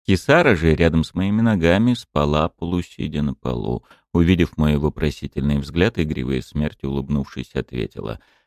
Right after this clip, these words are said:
«Доброе утро». Она тоже решила выйти в Реал отдохнуть. Увидев тебя, сказала, что отныне будет спать только так, оставляя свое тело в игре. Понятно.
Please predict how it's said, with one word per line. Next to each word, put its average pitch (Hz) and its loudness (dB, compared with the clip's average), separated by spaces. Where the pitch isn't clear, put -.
«Доброе 92 0
утро». 101 -2
Она 117 6
тоже 95 4
решила 82 2
выйти 82 0
в 76 -4
Реал 76 0
отдохнуть. 69 -6
Увидев 117 6
тебя, 139 6
сказала, 110 4
что 95 4
отныне 92 4
будет 85 2
спать - -2
только 80 -2
так, - -4
оставляя 92 2
свое 87 2
тело 85 2
в 80 4
игре. 69 -2
Понятно. 71 -2